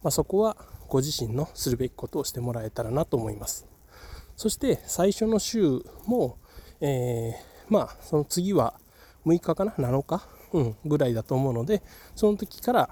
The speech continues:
配信する形になります。そして、まあ、一月中ぐらいか二月上旬ぐらいに、えー、追加の、まあ、スペシャルセミナーというか、Zoomセミナーですね、をやろうと思っているので、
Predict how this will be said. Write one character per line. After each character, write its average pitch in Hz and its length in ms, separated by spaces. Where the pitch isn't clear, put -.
配 127 200
信 110 280
す - 140
る 123 80
形 113 380
に 196 60
な 139 80
り 117 80
ま - 120
す。 - 240
そ 196 140
し - 60
て、 - 360
ま 202 120
あ、 143 80
一 196 260
月 220 280
中 208 500
ぐ 165 140
ら 151 120
い - 140
か 208 100
二 165 160
月 175 240
上 120 220
旬 120 240
ぐ 131 80
ら 120 120
い 110 100
に、 165 280
え 120 220
ー、 - 20
追 180 260
加 185 180
の、 202 160
ま 160 120
あ、 - 60
ス - 160
ペ 139 120
シ - 100
ャ 147 60
ル 131 80
セ 139 160
ミ 120 120
ナ 107 100
ー - 20
と - 120
い 117 40
う 117 60
か、 120 180
Zoom 139 320
セ 147 160
ミ 113 100
ナ 101 100
ー 107 60
で 107 80
す - 140
ね、 185 160
を 208 240
や 139 160
ろ 175 140
う 151 40
と - 120
思 127 200
っ 135 40
て - 140
い 117 100
る 123 80
の 113 180
で、 170 220